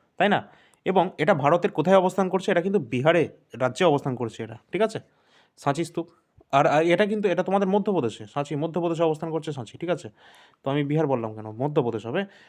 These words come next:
তো অবশ্যই তোমরা এটা দেখে রাখবে, প্রাচীনতম যে আমাদের স্তূপ রয়েছে সেটা কিন্তু আমাদের সাঁচি স্তূপ, মধ্যপ্রদেশে অবস্থান করছে। পরবর্তী প্রশ্ন রয়েছে, সীতা, an illustrated retailing, আহ, of the রামায়ণা, এই যে বইটা রয়েছে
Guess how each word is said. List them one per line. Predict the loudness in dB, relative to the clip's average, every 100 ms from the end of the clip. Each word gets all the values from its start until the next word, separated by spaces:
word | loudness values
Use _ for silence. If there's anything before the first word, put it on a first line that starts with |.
| _ 0
তো | 0
অবশ্যই | 2 0 0
তোমরা | 0 2 2
এটা | 2
দেখে | 4
রাখবে, | 4 2 0
প্রাচীনতম | -2 -4 -4 -2 0
যে | 2
আমাদের | 2 -2
স্তূপ | -6 -2
রয়েছে | -2 -2 -2
সেটা | 0
কিন্তু | 0 0
আমাদের | -2 -2 -6
সাঁচি | -8 -6
স্তূপ, | -2 -2
মধ্যপ্রদেশে | -2 -4 -4 -2 -2
অবস্থান | -4 -4 -4
করছে। | -4 -4 -8 _ _ _ _ _ _ _ _
পরবর্তী | 4 6 4 2
প্রশ্ন | 2 2
রয়েছে, | 2 2 0 -2 -6 -10 _ -20 _ _ _ _ _ _ _ _ _ _ _ _ _ _ _ _
সীতা, | -16 -16 0 2 4 6 4 2 _ _ _ _ -18 -2
an | 2 2 -2 -10 -2
illustrated | 4 4 4 2 2 4 0 0
retailing, | 0 6 6 6 0
আহ, | -4 -2 -2 -2 2 4
of | 6
the | 4 4 0 _
রামায়ণা, | 2 4 6 4 2 -6 -2
এই | 2
যে | 4
বইটা | 6 6 6
রয়েছে | 6 4 2